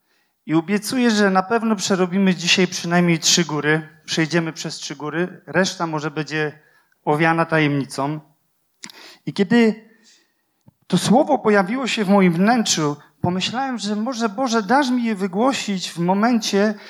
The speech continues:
kiedy ten nowy początek będzie także jakimś nowym początkiem dla mnie, dla mojej żony.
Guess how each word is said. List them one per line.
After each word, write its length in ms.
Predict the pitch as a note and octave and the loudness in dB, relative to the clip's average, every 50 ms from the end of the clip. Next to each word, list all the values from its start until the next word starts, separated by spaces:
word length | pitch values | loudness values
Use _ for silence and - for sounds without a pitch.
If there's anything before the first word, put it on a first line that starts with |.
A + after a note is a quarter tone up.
| - - _ _ | -20 -20 _ _
kiedy 220 | - G3 E3 G3 | -8 -6 -6 -4
ten 240 | F#3 G3+ G#3 G3 G3+ | -2 -2 0 2 4
nowy 240 | A3 C4+ D4+ D4 C#4 | 4 2 2 0 -4
początek 600 | - - G#3+ G#3+ - A#3+ C4 C4+ - B3+ A3+ F#3+ | -4 -2 -2 0 0 -2 -2 -2 -2 -6 -6 -4
będzie 480 | F#3+ A3 A3 F#3 F#3 G#3 G#3+ G#3 G#3 G#3 | -2 -4 -2 0 0 2 2 2 2 0
także 540 | G#3 - - A3 G#3 G3 F#3 G3 G#3 G#3+ G#3 | -2 -4 -4 -4 -4 -4 -6 -8 -8 -8 -8
jakimś 540 | G3+ G#3 F#3+ A3+ A3+ - - A3 G3+ E3+ G3 | -6 -4 -4 -4 -2 0 2 2 4 4 4
nowym 380 | F#3+ F#3+ A#3 B3 G#3+ A#3 G#3+ | 4 4 2 2 0 -2 -2
początkiem 760 | - G#3 G3 - A#3 A#3 A3+ A#3 - - G#3+ G#3 G3+ G3+ F#3+ F#3 - - - - _ | -2 -4 -4 -2 -4 -4 -4 -8 -10 -8 -6 -6 -4 -6 -8 -10 -14 -20 -20 -20 _
dla 260 | - C#3+ E3 G3 A#3 B3 | -6 -2 0 0 0 0
mnie, 220 | A#3+ A#3 A#3 A3 | -4 -8 -10 -10
dla 160 | F#3 F3+ E3+ | -8 -6 -6
mojej 260 | E3 E3+ E3 D#3+ D#3+ | -4 -4 -4 -6 -6
żony. 480 | D#3 D3+ F#3 G3+ G#3 G#3+ G#3+ G#3+ G#3+ | -4 -2 0 0 0 -2 -4 -8 -10